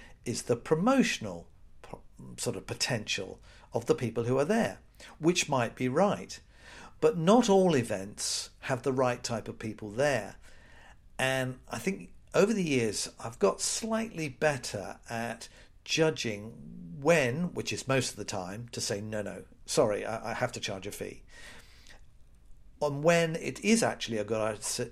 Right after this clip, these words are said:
idea to say, "Do you know what? I am actually gonna do this one because this would be of benefit to me." Now, there are no guarantees, are there? Nobody likes, when you're a pro, you hate working for nothing.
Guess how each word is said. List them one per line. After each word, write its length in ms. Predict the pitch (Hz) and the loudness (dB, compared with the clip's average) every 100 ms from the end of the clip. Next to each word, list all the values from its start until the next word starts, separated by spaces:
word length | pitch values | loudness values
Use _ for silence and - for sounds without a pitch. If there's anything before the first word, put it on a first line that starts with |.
| - - | -10 -4
idea 320 | 113 110 113 | -2 -2 -4
to 60 | 110 | -4
say, 200 | 117 113 | -4 -4
"Do 160 | 120 | -2
you 40 | 143 | 0
know 80 | |
what? 240 | 202 240 262 - - - - | 2 2 0 -12 -20 -20 -10
I 80 | 113 | -4
am 220 | 123 147 | -2 -2
actually 300 | 139 - 120 | -4 -6 -6
gonna 200 | 123 117 | -4 -4
do 220 | 110 123 | -2 -2
this 260 | 104 95 - | -2 -6 -8
one 200 | 104 104 - - - | -10 -12 -18 -20 -14
because 260 | 123 117 | -4 -4
this 380 | 104 110 123 - | -2 -2 -2 -4
would 400 | 113 127 127 - | 0 4 4 2
be 180 | 110 107 | -6 -6
of 180 | 95 - | -6 -4
benefit 440 | 113 104 - - | -4 -4 -8 -6
to 240 | - 120 | -2 -2
me." 180 | 95 92 - - - 175 | -4 -14 -16 -16 -2 4
Now, 60 | |
there 120 | 220 | 8
are 20 | 247 | 10
no 160 | 262 | 8
guarantees, 600 | - 131 120 - 113 95 | 8 2 0 -2 -2 0
are 160 | 120 104 | 0 0
there? 140 | 98 | -4
Nobody 320 | 135 185 160 | 0 2 2
likes, 340 | 139 120 113 - | 4 2 0 -4
when 120 | 170 | 2
you're 140 | 214 | 4
a 40 | 208 | 4
pro, 240 | 175 123 | 6 4
you 220 | 101 117 | 4 -2
hate 560 | 117 - - 175 - - | -4 -4 -2 -2 -4 0
working 360 | 123 113 117 110 | 2 2 -4 -6
for 120 | 110 | -6
nothing. 400 | 104 - - | -6 -6 -14